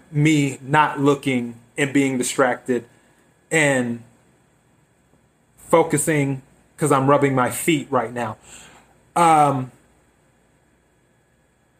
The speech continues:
people assume sometimes that someone has an issue with them.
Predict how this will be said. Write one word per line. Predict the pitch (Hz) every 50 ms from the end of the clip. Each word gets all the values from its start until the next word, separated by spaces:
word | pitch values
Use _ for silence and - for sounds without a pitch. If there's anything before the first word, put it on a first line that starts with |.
| _ _ _ _ _ _ _ _ _ _ _ _ _ _ _ _ _ _ _ _ _ _ _ _ _ _ _ _ _ _ _ _ _ _ _ -
people | - 240 262 254 262 277 254 214 -
assume | 160 151 - - - 190 190 185 175 160 156
sometimes | 143 - 147 131 123 110 - 135 120 110 101 98 95 98 101 104 - - - - _ _ _ _ _ _ _ _ _ _ _ -
that | 160 120 117 156 147 147 139 131 131 - _ _ _ _ _ _ _ _ _ -
someone | - - - 185 175 175 175 165
has | 156 170 156 143 123
an | 143 139
issue | 143 147 143 - - 143 135 123
with | 120 127 123 - - -
them. | 110 92 -